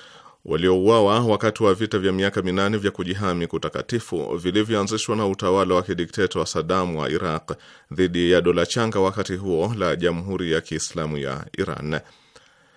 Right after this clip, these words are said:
Maziko hayo yamefanyika leo Alhamisi, sambamba na kumbukumbu ya siku ya kufa shahidi Bibi Fatimatu Zahra salamullahi alaiha. Kiongozi mwadhamu wa mapinduzi ya Kiislamu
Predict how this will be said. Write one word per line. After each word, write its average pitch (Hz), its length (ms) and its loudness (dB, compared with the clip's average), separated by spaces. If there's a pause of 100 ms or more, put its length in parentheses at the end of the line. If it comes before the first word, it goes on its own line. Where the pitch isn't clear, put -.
(240)
Maziko 107 320 2
hayo 87 360 4
yamefanyika 95 640 0
leo 104 180 4
Alhamisi, 98 680 -2
sambamba 101 460 0
na 98 100 0
kumbukumbu 101 760 -2
ya 80 220 2
siku 101 320 -4
ya 92 100 2
kufa - 260 -4
shahidi 95 360 -2
Bibi 87 220 -4
Fatimatu 90 560 -4
Zahra 85 480 -2
salamullahi 82 720 -2
alaiha. 73 460 -6 (1300)
Kiongozi 110 360 4
mwadhamu 110 380 4
wa 101 60 2
mapinduzi 101 460 2
ya 95 60 6
Kiislamu 104 640 -2